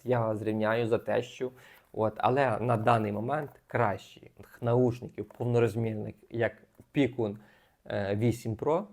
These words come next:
такі, як я взяв завдяки Алі Сенсею, в мене,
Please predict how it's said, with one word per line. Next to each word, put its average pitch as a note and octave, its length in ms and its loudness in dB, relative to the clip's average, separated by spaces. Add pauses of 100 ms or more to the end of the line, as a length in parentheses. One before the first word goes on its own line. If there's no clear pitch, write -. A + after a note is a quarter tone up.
(180)
такі, - 280 -10
як G#2 180 0
я A2+ 100 2
взяв G#2 280 -2
завдяки G#2 360 -4
Алі G#2+ 160 -2
Сенсею, G#2+ 560 -8 (600)
в A#2+ 40 -6
мене, A2 440 -2